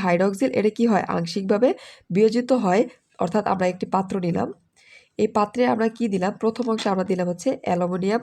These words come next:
ক্লোরাইড এএলসিএল থ্রি, তার পরিবর্তিতে আমরা হচ্ছে পানি যোগ করলাম এইচ টু ও। তো পানি যোগ করলে কি আমাদের হচ্ছে দুটি উৎপাদ আমরা পেলাম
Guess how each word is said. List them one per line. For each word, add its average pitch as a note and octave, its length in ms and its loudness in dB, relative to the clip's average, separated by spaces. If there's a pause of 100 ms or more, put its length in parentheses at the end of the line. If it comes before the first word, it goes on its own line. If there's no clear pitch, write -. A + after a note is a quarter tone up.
ক্লোরাইড F3 320 2 (420)
এএলসিএল G3 640 0 (300)
থ্রি, F3+ 140 0 (320)
তার G3+ 120 0 (100)
পরিবর্তিতে B3 500 0
আমরা G3+ 140 0
হচ্ছে F#3+ 180 -4 (140)
পানি F#3+ 160 2 (100)
যোগ E3+ 160 -2
করলাম E3+ 200 -4 (340)
এইচ G3 280 -4
টু G3+ 140 -6
ও। - 20 -6 (260)
তো A#3+ 60 0 (100)
পানি G#3+ 160 4 (120)
যোগ B3+ 100 4 (100)
করলে B3+ 180 4 (100)
কি - 60 -2 (100)
আমাদের F3+ 240 2
হচ্ছে G3+ 220 -4
দুটি G3+ 140 -2 (100)
উৎপাদ A3 280 0
আমরা F#3+ 180 0
পেলাম F#3 180 0